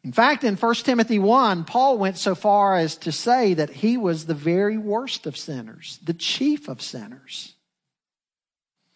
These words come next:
And so that was his assessment now of his life before meeting Jesus. But again, what Paul is doing here in these verses is simply helping his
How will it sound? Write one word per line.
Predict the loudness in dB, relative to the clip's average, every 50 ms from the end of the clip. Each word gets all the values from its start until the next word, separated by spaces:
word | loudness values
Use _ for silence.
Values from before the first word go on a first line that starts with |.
| -20 _ _ _ _ _ _ _ -6 -4
And | -4 0
so | 2 2 4 4
that | 6 4 4 4 2 0 -2
was | -2 -2 -2 2
his | 2 2 2 2 0
assessment | -2 -4 -2 0 2 2 2 2 -2 -6 -6 -6 -6 -6 -6 -4
now | -2 0 0 0 0 0 -2 -2 -2 -4 -6 -8 -12 -16 _ _ -6
of | -2 -2 0 0
his | 0 0 0
life | 0 2 4 4 4 2 0 -4 -12 -16 _ -4
before | -4 -4 -2 0 0 0 2
meeting | 2 2 4 4 4 2 0
Jesus. | 0 0 0 0 0 -6 -10 -14 -18 -16 -16 -16 -16 -18 _ _ _ _ _ _ _ _ _ _ _ _ -20 -20 -20 -20 -20 _ _ _ _ _ _ _ 0
But | 0 2
again, | 2 4 2 2 4 6
what | 6 6 6 4 2
Paul | 2 4 4 6 6 4
is | 4 2 0 0
doing | 0 2 2 2 2 4 4
here | 4 4 4
in | 4 4
these | 4 4 4 2 2
verses | 2 2 2 2 2 0 -2 0 0 0 2 2
is | 0 0
simply | 0 -4 -2 0 0 0 0 2 2 2 4
helping | 4 4 4 4 2 0 -2 0
his | 0 0 0